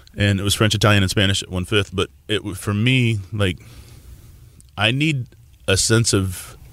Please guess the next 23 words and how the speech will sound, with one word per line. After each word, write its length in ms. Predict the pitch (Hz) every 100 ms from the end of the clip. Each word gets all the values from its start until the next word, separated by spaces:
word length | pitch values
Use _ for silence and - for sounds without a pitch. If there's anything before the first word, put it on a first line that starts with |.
| - - - - - - - - - - - - - 117 - -
truth 360 | - 139 123 -
to 180 | 135 113
a 80 | 95
dish, 420 | 95 - - - - _ - -
right? 240 | 92 92 110
And 120 | 110
I 60 | 113
think 160 | 120
that's 200 | 113 107
why 260 | 117 107 98 90 87
just 240 | 104 107 -
a, 120 | 85 - - - - - - - - - - - - -
we 160 | 123 127
went 160 | 127
to 80 | 120
Rome 320 | 101 127 131
'cause 160 | 120 104
I 40 | 104
wanted 220 | 107 104
to 80 | 101
understand 320 | 104 101 92
carbonara, 500 | 107 87 80 87 - - - - - - - - -
right? 260 | 90 87